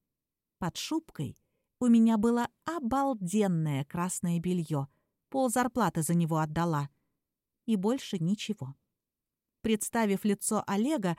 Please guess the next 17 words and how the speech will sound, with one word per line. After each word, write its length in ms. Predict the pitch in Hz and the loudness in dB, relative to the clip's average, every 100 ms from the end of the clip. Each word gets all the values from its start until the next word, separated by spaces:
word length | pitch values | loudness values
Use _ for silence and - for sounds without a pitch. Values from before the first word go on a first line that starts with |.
| - - | -6 -6
когда 260 | 202 190 | -2 0
распахну 460 | 185 - 208 208 175 | 0 0 0 2 0
перед 300 | 180 190 180 | 0 0 4
ним 160 | 190 | 2
шубку, 480 | 190 - 180 - 165 - _ 220 | 2 -2 -2 -2 -4 -6 _ -2
я 200 | 220 196 | 0 2
улыбнулась, 680 | 180 170 208 330 254 - - _ | 2 4 4 4 2 0 -8 _
подмигнув 600 | - 196 202 180 214 247 | -2 4 4 6 6 4
себе 320 | - 202 196 190 | 2 -2 0 0
в 60 | |
зеркало. 640 | 180 196 151 - 135 127 139 _ _ _ _ _ _ _ _ | 0 0 0 -2 -4 -4 -8 _ _ _ _ _ _ _ _
Посмотрела 540 | 254 254 262 311 349 | -4 0 0 0 -2
на 100 | 285 | -2
часы. 460 | 254 233 - 202 196 _ _ _ _ _ | -2 -4 -4 -4 -6 _ _ _ _ _
Половина 420 | 202 170 170 233 | -4 -2 2 0
седьмого. 560 | 247 240 170 156 143 151 - | 0 -4 -2 -2 -2 -8 -6
Пора. 360 | 254 185 143 | -4 -4 -6